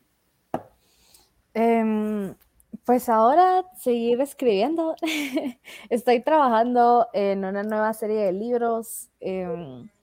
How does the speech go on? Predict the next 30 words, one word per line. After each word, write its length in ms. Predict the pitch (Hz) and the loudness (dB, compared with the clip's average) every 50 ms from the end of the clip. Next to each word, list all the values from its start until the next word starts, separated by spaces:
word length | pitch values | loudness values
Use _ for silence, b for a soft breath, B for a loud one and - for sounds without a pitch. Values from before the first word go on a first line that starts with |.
| b b b b b b b b b b _ | b b b b b b b b b b _
no 180 | - 226 240 262 | 4 6 6 6
sé 160 | 254 233 220 | 6 4 4
cuándo 220 | 226 208 208 208 | 4 4 4 2
se 60 | 202 208 | 0 0
van 120 | 190 185 | 0 0
a 80 | 190 185 | 0 -2
publicar, 520 | - 208 196 190 175 - - 196 190 196 | -2 -4 -4 -4 -4 -4 -2 0 0 0
esto 220 | 202 196 - 220 | 0 -2 -6 -10
sí 160 | 196 - 208 190 | -8 -6 -6 -4
no, 320 | 190 196 190 190 180 - | -4 -2 -2 -4 -4 -6
no 300 | 165 196 190 185 190 - | -6 -6 -6 -6 -6 -6
creo 320 | - 214 185 185 190 190 190 | -2 0 2 2 2 2 0
publicarlos 1040 | 220 208 190 185 170 - 185 170 170 190 190 180 185 185 196 190 - - - - - _ _ _ _ - - - | -2 -4 -4 -4 -4 -2 -2 -2 0 0 0 2 2 0 -2 -4 -8 -10 -12 -16 -18 _ _ _ _ -20 -6 -4
pronto 760 | - 170 165 175 202 208 - 240 233 226 233 233 226 233 220 - | 0 0 0 0 -2 -2 0 2 4 4 4 4 2 -2 -4 -6
porque 540 | - 190 185 - - 190 175 175 175 - - | -6 -6 -6 -6 -6 -4 -2 -2 -2 -4 -4
lleva 220 | 131 196 196 190 190 | -4 -2 -2 -2 -2
mucho 300 | 196 202 - - 233 208 | -4 -6 -8 -8 -10 -8
trabajo. 600 | - 175 165 170 214 - - 262 262 262 262 _ - | -4 -2 -2 -2 -2 -2 -2 -2 -4 -4 -6 _ -8
Em, 640 | 180 196 190 185 185 180 180 180 175 170 170 160 - _ _ _ - | -6 -4 -2 -4 -4 -6 -8 -10 -10 -12 -14 -16 -18 _ _ _ -8
es 180 | 202 196 196 | -8 -6 -4
una 560 | 208 202 202 202 202 202 202 202 196 180 202 208 | -4 -4 -2 -2 -2 0 0 0 -2 -2 -4 -6
serie 320 | - - 208 202 208 214 | -4 -2 0 0 2 2
de 80 | 214 214 | 0 0
fantasía 800 | - 226 233 220 - 185 - - - 214 233 220 214 214 220 220 b b b b b b b b _ _ _ _ | -2 -4 -4 -4 -6 -8 -8 -8 -6 -2 0 0 0 0 -2 -6 b b b b b b b b _ _ _ _
y 500 | - 220 214 208 202 202 202 190 185 180 - | -6 -4 -2 -2 -2 -2 -2 -2 -2 -2 -2
es 120 | - 214 233 | -2 -2 0
una 140 | 226 226 | 0 0
fantasía 440 | 220 247 240 262 269 226 240 175 131 208 | 2 0 0 0 2 2 2 4 4 2
épica, 420 | 226 - 240 196 185 214 190 190 | 0 0 -4 -4 0 2 2 2
entonces 480 | 185 185 190 190 185 185 185 185 - | 2 0 -4 -4 -4 -4 -6 -8 -10